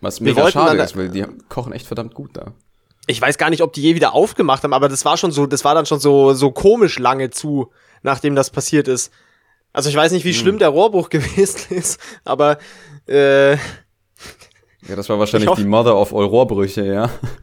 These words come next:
Speaker 2: ich hoffe, ich hoffe auf jeden Fall, äh, den Laden gibt's noch, weil das wär natürlich absolut schade, ja, wenn das geschlossen gewesen wäre, weil das war echt gut. Das stimmt. Ja.
Speaker 1: Mhm.
Speaker 2: Mhm.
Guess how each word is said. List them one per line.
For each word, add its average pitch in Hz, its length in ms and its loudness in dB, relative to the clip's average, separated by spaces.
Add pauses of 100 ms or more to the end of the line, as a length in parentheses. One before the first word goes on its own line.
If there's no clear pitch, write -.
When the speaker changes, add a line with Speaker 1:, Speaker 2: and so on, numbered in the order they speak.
(240)
Speaker 2:
ich 147 220 -8
hoffe, 160 220 -2
ich - 260 -2
hoffe 185 320 2
auf 147 160 2
jeden 160 260 0
Fall, 147 260 2
äh, 135 480 2
den 131 140 -2
Laden 131 260 2
gibt's 185 200 -8
noch, 117 100 -2
weil 117 100 2
das 127 160 -2
wär 135 120 2
natürlich 131 400 -4 (420)
absolut 139 400 -6
schade, 120 540 -2
ja, 110 160 -4
wenn 113 120 -6
das 110 120 -8
geschlossen 117 360 -6
gewesen 110 240 -6
wäre, 117 120 -2
weil 117 60 0
das 113 100 -6
war 113 80 -4
echt 123 140 -6
gut. 127 260 -8 (260)
Das - 100 -14
stimmt. 117 320 -10 (840)
Ja. 113 200 -4
Speaker 1:
Mhm. 95 320 -10 (640)
Speaker 2:
Mhm. 120 400 -8